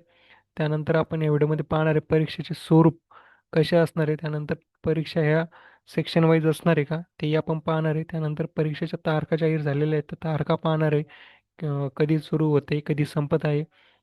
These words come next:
त्यानंतर परीक्षेच्या शिफ्ट, किती शिफ्टमध्ये एक्झाम होणार आहे, ते सुद्धा आपण पाहणार आहे. त्यानंतर हॉल तिकीटची लिंकसुद्धा उपलब्ध केलेली आहे, तर ते, अ,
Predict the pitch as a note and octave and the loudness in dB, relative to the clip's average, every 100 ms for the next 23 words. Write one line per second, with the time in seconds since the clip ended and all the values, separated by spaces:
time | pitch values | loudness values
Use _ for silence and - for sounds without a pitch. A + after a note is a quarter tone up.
0 | _ - D3 D3+ D#3+ - D#3+ D3+ - D#3+ | _ -4 -4 -2 -4 -2 -2 -2 -6 -10
1 | E3 - D#3 - - D#3 E3 D#3 - - | -6 -2 -2 -2 -8 -4 -2 -4 -6 -4
2 | D#3 D3+ D#3 D3+ D3 D3+ C#3+ D3 D3+ D3 | -2 -2 -2 -4 -2 -2 0 0 0 -2
3 | D#3+ D3+ D3+ D#3+ - D#3 D3 D3+ D3+ C#3+ | -2 -2 -2 -2 0 0 2 2 2 0
4 | C#3+ - - _ _ - D3 D3+ D3+ D3+ | -2 -6 -20 _ _ -10 -6 -6 -6 -8
5 | - D#3 D3+ D#3+ E3 E3 _ - E3 D#3 | 0 0 0 -2 -2 -2 _ -4 0 4
6 | E3 D#3 D#3+ D3+ D3+ D#3+ D3+ D3+ - D#3 | 4 2 2 2 2 -2 -2 -6 -4 -2
7 | D#3+ D3 D3 - - - - D3+ - D#3 | -2 -2 -6 -10 -20 -20 -10 -8 -4 -2
8 | D#3+ E3+ D#3+ C#3 C#3 | -2 -2 -2 -2 -2